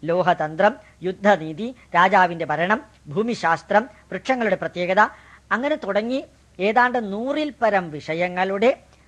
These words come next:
അഗാധ തലത്തിലുള്ള ശാസ്ത്രീയ വിവരണം, including grafting, എങ്ങനെയാണ് സസ്യങ്ങളെ, വൃക്ഷങ്ങളെ ഗ്രാഫ്റ്റ് ചെയ്യേണ്ടത് എന്നുള്ളത് വരെ ഈ ബൃഹത് സംഹിതയിൽ വിവരിച്ചിട്ടുണ്ട്. അതിൽ അൻപത്തഞ്ചാമത്തെ അധ്യായമാണെന്ന്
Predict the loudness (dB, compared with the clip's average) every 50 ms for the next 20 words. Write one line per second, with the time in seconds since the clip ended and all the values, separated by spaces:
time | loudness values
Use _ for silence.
0 | _ -10 -10 -6 -2 0 2 4 2 2 2 2 0 0 0 0 0 0 0 -2
1 | -4 -6 -6 -4 -2 -2 -2 -2 -4 -6 -6 -6 -10 -10 -10 -12 _ -12 -10 -6
2 | -4 -4 -4 -4 -4 -2 -2 0 0 0 0 -2 -6 -10 _ _ -20 -20 _ -6
3 | -6 -4 -4 -4 -6 -4 -2 -2 -2 -2 -2 -4 -6 -8 -16 _ _ _ _ -8
4 | -2 2 4 4 6 4 4 2 0 0 0 0 -2 -6 _ -14 -12 -8 -8 -6
5 | -4 -2 -2 -2 -2 -2 -4 -6 -6 -8 -8 -6 -6 -6 -6 -4 -2 -2 -2 -2
6 | -4 -6 _ _ _ -12 -12 -10 -6 -4 -4 -2 -2 -2 -2 -2 -2 0 2 4
7 | 4 4 2 -2 -6 -8 -4 -4 -4 -4 -2 -2 -2 -2 -4 -4 -4 -4 -4 -4
8 | -6 -8 -8 -10 -10 -8 -8 -8 -8 -10 -10 -10 -8 -6 0 4 4 4 4 0
9 | -6 _ _ _ _ _ _ _ -10 -8 -8 -6 -6 -6 -6 -8 -8 -8 -10 -12
10 | -12 -12 -12 -12 -8 -8 -4 0 0 0 0 -2 -6 -8 -8 -10 -12 -12 -12 -12
11 | -12 -10 -10 -10 -12 -14 _ _ _ _ _ _ _ _ _ _ _ _ -14 -12
12 | -8 -4 -4 -4 -4 -2 -4 -4 -2 -4 -4 -2 0 0 0 0 -2 -6 -6 -6
13 | -4 0 2 4 4 4 4 2 0 0 0 -2 -6 -12